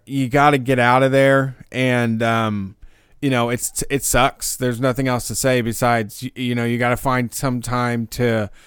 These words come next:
do an interview and find something else to do. But, um, I also know what it's like to, to not being able to s-, handle a gap in income, you know,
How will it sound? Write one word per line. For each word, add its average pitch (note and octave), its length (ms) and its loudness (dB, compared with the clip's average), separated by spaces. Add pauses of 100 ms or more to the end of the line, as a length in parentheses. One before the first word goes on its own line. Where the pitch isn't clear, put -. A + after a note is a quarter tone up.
(360)
do C3+ 180 4
an C3 80 0
interview B2 500 0
and A#2 120 -4
find A#2+ 260 -2
something A#2 280 -2
else A#2 220 -2
to A2+ 80 -8
do. A#2 400 0
But, G#2+ 300 -4
um, G#2 520 -4
I B2+ 220 0
also B2 260 0
know A#2+ 180 0
what A#2 140 0
it's A2 160 -8
like A2+ 300 -2
to, A2 280 -2
to - 160 -8
not A2 340 -2
being A2 500 -4
able A2 360 -2
to - 180 -4
s-, - 180 -6
handle A2+ 460 -2
a A2 40 -4
gap G#2+ 360 -4
in G#2+ 100 -4
income, G#2 560 -6
you G#2+ 100 -4
know, G2+ 360 -6